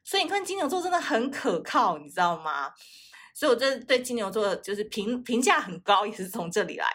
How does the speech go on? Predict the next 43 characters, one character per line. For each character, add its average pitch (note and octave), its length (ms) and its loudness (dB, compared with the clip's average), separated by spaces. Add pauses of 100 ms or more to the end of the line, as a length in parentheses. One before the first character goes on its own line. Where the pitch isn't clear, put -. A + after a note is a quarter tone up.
(120)
的。 - 200 -14 (600)
因 F4+ 100 -2
为 A#4 60 4
他 A4+ 140 4
们 F4 100 0
虽 F4 120 4
然 D#4+ 140 2
平 A3+ 160 0
常 F#3 240 -2
话 G#3 320 2
真 F#3+ 160 -6
的 F3+ 80 -8
不 F3 140 -14
多， - 400 -8 (300)
但 F#4+ 120 4
是 F#4+ 160 -4
任 F4 120 2
何 C4 100 0
事 B3 140 -4
情 G#3+ 160 -4
你 D#3+ 180 -10
问 F3 180 0
他， E3 440 -6
他 A4 160 4
好 A#3 240 4
像 E4+ 160 -2
都 G4 100 -2
可 G4+ 80 0
以 C4 60 0
帮 C#4 180 4
你 - 40 -6
解 G3+ 200 -4
决 E3 240 -4
哦。 D#3+ 300 -4 (400)
而 E4+ 100 2
且 - 380 2 (100)
他 C4 180 2
是 B3 140 -6
真 G#3+ 100 -4
的 F3 80 -6
会 D#3+ 140 -4
做 D3+ 180 -8
到。 - 280 -10